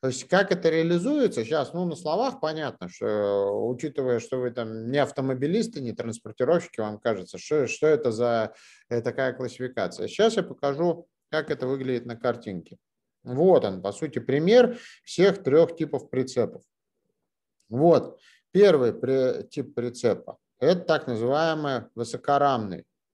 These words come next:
Вот он. Видите, колесо, вот оно колесо, вот оно здесь заканчивается, а площадка для, для погрузки, она находится где? Выше значительно. Если мы посмотрим на вот сюда,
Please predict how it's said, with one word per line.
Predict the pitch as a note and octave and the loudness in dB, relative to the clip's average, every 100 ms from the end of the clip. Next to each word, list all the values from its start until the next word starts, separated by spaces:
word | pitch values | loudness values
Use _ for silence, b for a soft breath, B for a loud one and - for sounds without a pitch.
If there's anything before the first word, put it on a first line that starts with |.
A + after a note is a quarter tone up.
| _ _ | _ _
Вот | B2 B2+ | -2 -2
он. | F#2+ - _ b b E3+ | -2 -12 _ b b 0
Видите, | A3+ A3+ | 0 0
колесо, | - - E3+ D3 C3+ C3 - C3+ E3 A3+ - _ _ | -8 4 6 8 4 0 -2 2 2 0 -8 _ _
вот | C3+ D#3 C3 | 0 0 0
оно | B2 A#2 | -6 -6
колесо, | B2+ B2+ - B2+ G#2 b b - | -6 -6 -6 -6 -8 b b -6
вот | C3+ F3+ C3+ | 4 4 4
оно | B2 B2+ | -2 -4
здесь | B2 D3 A2 | -4 -4 -2
заканчивается, | A#2 A#2 E3+ B3+ B3+ E3 A2+ - - | -4 -2 -2 -2 -2 -4 -4 -8 -10
а | C3 | -10
площадка | C3 C#3 C3+ - F#3+ A#3+ C4 A3 | -2 0 0 0 0 0 0 -2
для, | G3 F#3 | 2 0
для | D#3 D3+ | 0 -2
погрузки, | D#3+ D#3 D#3+ F3 F3 - | 0 -2 -2 -4 -6 -6
она | G#2+ B2 F3 | -8 -4 -4
находится | F3 - E3 E3 - G#2+ | -4 -2 0 0 -2 -8
где? | A#2+ E3+ | -4 -2
Выше | A#2 C#3+ C#3+ - G2+ | -2 -4 -4 -6 -12
значительно. | G2 F2+ - F2+ - _ _ B B B B B - | -10 -12 -10 -14 -16 _ _ B B B B B 4
Если | G3 G#3+ G3 | 4 6 4
мы | F3+ | 6
посмотрим | F3+ F#3 F#3 F3+ C3 A#2+ | 4 4 4 4 4 2
на | C#3 | 2
вот | D3 C#3+ | 2 0
сюда, | - D#3+ E3 A#3+ D4 | -4 -2 0 0 0